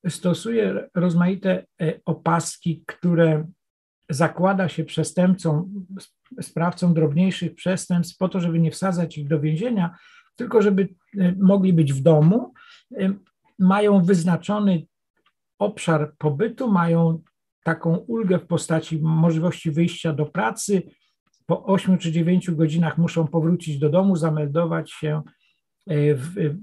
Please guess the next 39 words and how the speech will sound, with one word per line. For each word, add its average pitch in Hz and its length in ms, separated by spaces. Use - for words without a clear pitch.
mają 151 320
urządzenie 165 840
specjalne, 160 720
które 151 240
tutaj 147 300
widać 151 520
po, 151 260
po, 151 100
po 156 200
lewej 147 280
stronie, 147 400
po 131 140
prawej 151 340
stronie. 135 420
E, 170 260
w 127 100
domu 170 280
jest - 140
takie 156 240
urządzenie, 156 560
które 151 240
monitoruje 151 640
tego 156 240
człowieka, 147 320
on 143 140
nie 147 80
może 147 260
wychodzić, 147 580
ma 135 120
prawo 135 300
tylko - 240
wyjść 131 180
do 139 100
pracy, 156 380
do 127 100
szkoły, 139 360
gdziekolwiek. 156 600
Jeśli 185 420
naruszy, 170 640